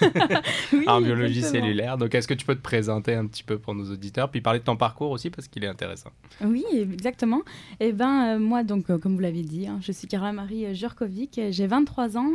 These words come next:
Speaker 2: et je viens tout juste de déposer, euh, ma mémoire, ma, ma maîtrise, tout simplement, mon mémoire, euh, euh, et je commence tout doucement donc, mon doctorat de biologie cellulaire, euh,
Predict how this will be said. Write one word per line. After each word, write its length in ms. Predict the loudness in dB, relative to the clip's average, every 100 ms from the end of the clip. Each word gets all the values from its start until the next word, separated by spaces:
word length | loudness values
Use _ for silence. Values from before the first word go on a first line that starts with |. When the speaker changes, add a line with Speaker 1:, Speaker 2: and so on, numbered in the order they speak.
| 0
Speaker 2:
et 240 | 0 0 0
je 100 | 0
viens 160 | -4
tout 140 | -6 -6
juste 180 | -6
de 100 | -6
déposer, 640 | -4 -6 -2 -4 0 0 2
euh, 80 | 2
ma 240 | 2 4
mémoire, 560 | 4 4 2 0 -2 -8 -20 -20 -20 _
ma, 260 | 2 2 4
ma 120 | 2
maîtrise, 380 | 2 -2 -8 -10
tout 60 |
simplement, 300 | -10 -8 -8
mon 200 | -4 -2
mémoire, 480 | 2 2 2 -2 -4
euh, 200 | -4 -4 -8 -14 -20 -10 -4
euh, 200 | -2 0
et 260 | 4 4 4
je 120 | 2
commence 400 | -2 -2 -2 -6
tout 120 | -8
doucement 400 | -6 -8 -6 -4
donc, 180 | -4 -2
mon 160 | 0 0
doctorat 560 | 0 -2 -2 0 -2 -4
de 200 | -4 -2
biologie 420 | 0 0 -2 -4
cellulaire, 640 | -4 -2 0 0 0 -2
euh, 380 | -2 -4 -4 -6